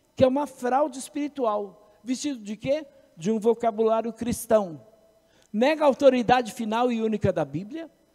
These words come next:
nega a Trindade, nega o Jesus como único Filho de Deus, nega a salvação, que é só pela graça, nega o castigo eterno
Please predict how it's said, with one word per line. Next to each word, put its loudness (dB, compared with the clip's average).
nega 2
a -2
Trindade, -6
nega 2
o 2
Jesus 0
como 0
único 0
Filho -8
de -2
Deus, 0
nega 2
a 0
salvação, 0
que 6
é -4
só 0
pela -2
graça, -2
nega 2
o 8
castigo -2
eterno 0